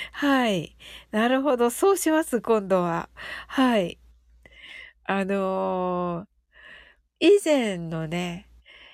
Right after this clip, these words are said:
以前なんかの時に、本当に皆さんがね、あのー、ね、あのー、あ、えっと、マルゲンさんの時かな。マルゲンさんの時に、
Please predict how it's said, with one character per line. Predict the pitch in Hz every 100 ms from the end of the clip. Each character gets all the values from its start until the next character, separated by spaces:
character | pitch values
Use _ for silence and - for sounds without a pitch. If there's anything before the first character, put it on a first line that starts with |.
| _ -
以 | 311 330
前 | 370 302
な | 254 285 330
ん | 349
か | 403 262
の | 226
時 | 202 226 202 190
に、 | 202 202
本 | 247 311
当 | 320
に | 302
皆 | 294 302 339
さ | 349 240
ん | 175
が | 170
ね、 | 175 175 - - -
あ | - 208
の | 214 208 202 202 196 190
ー、 |
ね、 | 226 262 - - -
あ | - 208
の | 208 196 190 185 175 - -
ー、 | 214
あ、 | - -
え | -
っ | 233
と、 | - 233 214
マ | 247
ル | 330 453
ゲ | 440 370
ン |
さ | 285 240
ん |
の | 208
時 | 202 196 -
か | 165
な。 | 185 214 240 - - - - -
マ | 233 262
ル | 302
ゲ | 302 311 277 262
ン |
さ | 254 - 254 247
ん | 233 226
の | 226 226
時 | - 247 - - 240 226 226 220 220 214
に、 | 233 302 311 294